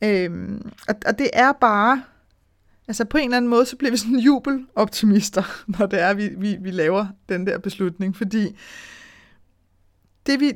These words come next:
tænker, det er, at, altså, man kan sige, en ting er, hvis du i en måned har brug for lige lidt ekstra penge, så kan vi leve med meget, og vi kan lære at leve med,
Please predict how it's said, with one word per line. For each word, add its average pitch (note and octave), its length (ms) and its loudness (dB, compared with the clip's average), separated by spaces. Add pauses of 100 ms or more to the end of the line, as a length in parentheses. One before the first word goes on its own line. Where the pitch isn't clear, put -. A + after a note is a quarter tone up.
tænker, A#3+ 400 2 (680)
det - 160 -2
er, G3+ 320 0 (1400)
at, G3+ 240 0
altså, G#3 280 -2 (320)
man G#3+ 220 -6
kan A3 80 -4
sige, G#3 160 -6
en B3 160 -2
ting B3 160 -6
er, G3 100 -2
hvis G#3 120 -10
du G3+ 260 -6
i G3 80 -2
en G3 120 4
måned F#3+ 500 6
har G3+ 140 2
brug G3 300 0
for G#3+ 100 -4
lige G3 180 0
lidt F#3 180 -2
ekstra E3 260 -6
penge, F#3 300 -4
så G3+ 140 -4
kan G#3 200 0
vi G3+ 60 0
leve F#3 380 0
med G3 100 0
meget, D#3+ 360 -2
og F3+ 80 -8
vi F3 80 -8
kan E3+ 120 -8
lære E3 160 0
at F3 60 -4
leve F3 200 -4
med, E3 360 -8